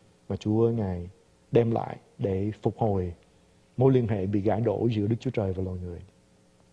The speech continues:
Cảm ơn Chúa. Bây giờ chúng ta đến một nhân vật khác nữa có mặt ở tại đó. Đó là bà Anne. Bà là ai anh chị em?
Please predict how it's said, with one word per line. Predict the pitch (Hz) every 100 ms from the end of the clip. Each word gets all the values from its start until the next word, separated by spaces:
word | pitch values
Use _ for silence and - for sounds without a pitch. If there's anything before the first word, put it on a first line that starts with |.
| _ _
Cảm | 110 135
ơn | 123
Chúa. | 120 123 - - - - - -
Bây | 127
giờ | 131
chúng | 147
ta | 131
đến | 127 165 190
một | 117 104
nhân | 139 139
vật | 127 -
khác | 202
nữa | 220 139 135 175
có | -
mặt | 190 165
ở | 170
tại | 131
đó. | 127 151 - - - _ _ _ _ _
Đó | 151
là | 151 120 107 107
bà | 185 147 120 110 110
Anne. | - 139 139 117 - - - _ _ _ -
Bà | 113
là | 113
ai | - 139 147
anh | 143
chị |
em? | 135